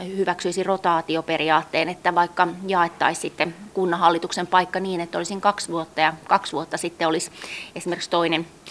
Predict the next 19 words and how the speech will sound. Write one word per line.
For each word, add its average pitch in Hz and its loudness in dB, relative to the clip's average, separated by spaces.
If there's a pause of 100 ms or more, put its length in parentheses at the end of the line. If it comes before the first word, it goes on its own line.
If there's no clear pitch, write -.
(260)
Kuusaakosken 156 -2 (760)
työväenyhdistyksen 170 2 (100)
edustaja, 180 2
mutta 185 -8
tämä 202 2
ei 165 -2
käynyt. 190 2
Mut 202 -12
sen 226 0
sijaan 165 2
rotaatio 170 0
nyt 180 -10 (200)
laitettiin 175 0
sitten 180 -2 (960)
hyvin 190 6
paljon 180 6
ääniä 180 4
saaneeseen 185 2
toiseen 185 4